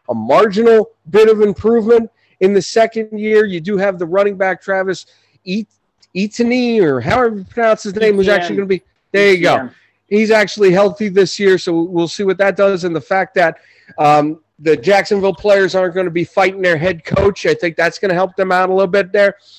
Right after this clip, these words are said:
Speaker 1: And Houston, four and thirteen. Um, I don't know that they can really do better than that, and I wouldn't be surprised if they only win one game this season, if that. So that's what I got
Speaker 2: You said
Speaker 1: for you
Speaker 2: the
Speaker 1: there.
Speaker 2: same about them last year. They get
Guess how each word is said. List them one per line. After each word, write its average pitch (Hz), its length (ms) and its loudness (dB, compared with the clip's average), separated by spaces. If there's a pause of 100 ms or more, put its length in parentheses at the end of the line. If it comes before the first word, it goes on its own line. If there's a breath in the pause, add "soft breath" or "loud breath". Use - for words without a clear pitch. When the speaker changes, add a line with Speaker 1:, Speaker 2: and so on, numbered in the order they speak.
(360 loud breath)
Speaker 1:
And 190 260 4
Houston, 220 440 -2
four 220 300 4
and 214 160 0
thirteen. 220 720 0
Um, 165 800 0
I 160 460 -2 (100)
don't 190 400 2
know 180 420 2
that 165 360 0
they 165 120 0
can 165 220 -6
really 160 280 -2
do 151 160 -8
better 165 360 0
than 160 220 -8
that, 170 240 0
and 147 80 -10
I 143 60 -4
wouldn't 170 240 -6
be 175 120 -8
surprised 202 480 -4
if 190 80 -10
they 220 160 2
only 247 180 -4
win 262 200 -6
one 277 200 -8
game 294 280 -6
this 233 160 -12
season, 139 360 -6
if 131 180 -12
that. 110 200 -14 (880)
So 202 140 -2
that's 262 180 2
what 226 120 0
I 185 120 2
got 147 140 -2
Speaker 2:
You 254 80 0
said 427 120 -6
Speaker 1:
for - 120 -4
you 381 60 -4
Speaker 2:
the - 60 -8
Speaker 1:
there. - 120 -12
Speaker 2:
same 294 180 -8
about 247 300 -8
them 226 200 -10
last 196 440 -12
year. 139 120 -18
They 175 120 -18
get 311 160 -18